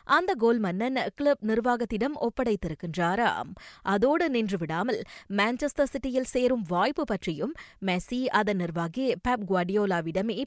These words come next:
பேசியிருப்பதாக கூறப்படுகிறது. மெஸ்ஸியின் முயற்சிகள் இவ்வாறு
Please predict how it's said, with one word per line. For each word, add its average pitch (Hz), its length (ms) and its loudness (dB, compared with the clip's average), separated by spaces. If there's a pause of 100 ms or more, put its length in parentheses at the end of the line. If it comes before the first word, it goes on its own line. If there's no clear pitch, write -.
பேசியிருப்பதாக 180 880 -4
கூறப்படுகிறது. 214 800 0 (340)
மெஸ்ஸியின் 359 540 2
முயற்சிகள் 320 600 -2
இவ்வாறு 277 520 0